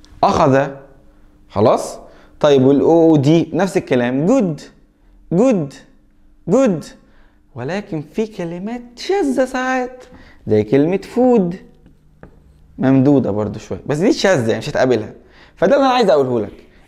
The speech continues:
إن ال أو أو مع أي حرف ما عدا ال K وال D، أو، أو، أو.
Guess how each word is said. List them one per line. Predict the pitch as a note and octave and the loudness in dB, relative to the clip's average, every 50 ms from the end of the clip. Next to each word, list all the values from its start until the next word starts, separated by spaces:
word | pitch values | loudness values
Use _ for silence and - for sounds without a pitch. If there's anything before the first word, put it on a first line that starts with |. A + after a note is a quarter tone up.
| _ - | _ -4
إن | D3 E3 E3+ | -2 0 0
ال | E3+ E3+ E3 D#3+ | 0 0 -2 -2
أو | F3 A3 A3+ G#3+ G3+ F#3+ G#3 F3 F#3+ G#3 | 0 2 4 4 2 2 0 0 2 2
أو | A3+ B3 C#4+ D4 D4 - - - - _ _ _ _ _ - | 2 2 0 -2 -8 -14 -18 -20 -20 _ _ _ _ _ -6
مع | C3+ C3+ C#3 D3 D#3 - - - | -4 -2 -2 -2 -4 -4 -2 0
أي | A3+ B3+ B3 A3+ G3+ F#3 E3+ D#3+ C#3 | 0 2 2 0 0 0 0 -2 -2
حرف | - - - F3+ G3+ G#3+ G3+ F3 D3+ B2+ - | -4 -8 -6 -2 -2 0 0 -2 -4 -6 -6
ما | D3 C#3+ C#3+ C#3 | -4 -4 -4 -2
عدا | C3+ D#3 F#3+ G3 F#3 E3 C#3 C3 C3+ C3+ - - | -2 0 0 0 0 0 -2 -2 -2 -4 -4 -4
ال | - D3+ D3+ D3 D3+ - | -2 -2 -4 -4 -2 0
K | |
وال | G#3+ A3+ A3 G3+ F3+ E3+ D#3+ D#3 C#3+ | 2 2 4 4 2 0 -2 -2 -2
D، | E3+ A3+ C4 C4 - - - - _ _ _ _ _ _ - | 0 0 0 -2 -4 -8 -14 -20 _ _ _ _ _ _ -2
أو، | B3+ C#4+ C#4+ C#4+ C4+ B3+ A#3+ A3 G#3 G3+ G3 G3 G3 G3+ G#3+ G3+ - - _ _ _ _ _ - | 0 0 2 2 2 2 2 2 0 0 0 -2 -2 -4 -8 -12 -18 -20 _ _ _ _ _ 0
أو، | C4+ C#4+ C#4 C4+ B3+ B3 A#3 A3 G#3 G3+ G3 G3+ G#3 G#3+ G#3 - - - _ _ _ - | 2 2 4 2 2 2 0 0 0 0 -2 -2 -4 -6 -8 -14 -20 -20 _ _ _ -2
أو. | C4 C#4+ C#4+ C4+ B3+ A#3 A3 G#3 G#3 G3+ G3+ G#3 G#3 | 0 2 2 2 2 0 0 0 0 0 -2 -2 -4